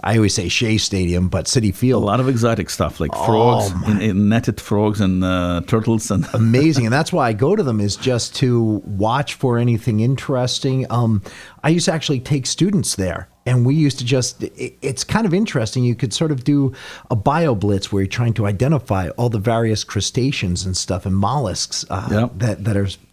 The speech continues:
Speaker 1: for sale there. And then if you know what you're doing and you sort of get the nod, you can't have cameras or anything, you can go into the, what they're actually called,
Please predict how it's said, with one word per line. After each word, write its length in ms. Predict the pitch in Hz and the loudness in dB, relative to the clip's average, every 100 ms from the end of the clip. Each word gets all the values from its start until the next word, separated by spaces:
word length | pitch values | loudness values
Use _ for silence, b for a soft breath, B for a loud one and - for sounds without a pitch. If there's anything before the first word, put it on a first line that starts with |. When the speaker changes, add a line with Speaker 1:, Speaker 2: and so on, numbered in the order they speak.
| _ | _
Speaker 1:
for 100 | 92 | -6
sale 300 | - 92 90 | -4 -2 -2
there. 240 | 87 82 B B B B B | -2 -4 B B B B B
And 160 | 135 127 | 2 4
then 100 | 143 | 4
if 180 | 139 131 | 2 2
you 120 | 123 | 2
know 320 | 127 143 170 | 2 2 2
what 260 | 175 170 120 | 2 0 0
you're 140 | 156 | -2
doing 480 | 143 156 165 165 156 | 0 2 2 2 2
and 120 | 131 | 2
you 60 | 120 | 0
sort 280 | - 156 147 | 0 -2 -2
of 100 | 123 | 0
get 200 | 139 135 | -2 0
the 60 | |
nod, 320 | 127 127 127 110 | 0 2 0 0
you 80 | |
can't 280 | 98 - 113 | -2 -2 -2
have 180 | 120 110 | -2 -4
cameras 420 | - 113 113 104 | -2 0 0 0
or 60 | 101 | 0
anything, 320 | 101 98 107 | 0 0 0
you 140 | 101 | 0
can 120 | 101 120 | 0 0
go 120 | 120 | 2
into 220 | 123 113 | 0 -2
the, 240 | 110 101 98 B B B B B | 0 0 -2 B B B B B
what 400 | 160 120 - - | 0 0 0 -2
they're 140 | 131 | 0
actually 340 | 131 131 131 110 | 2 0 -2 -2
called, 540 | - 160 135 104 90 | -2 0 0 0 -4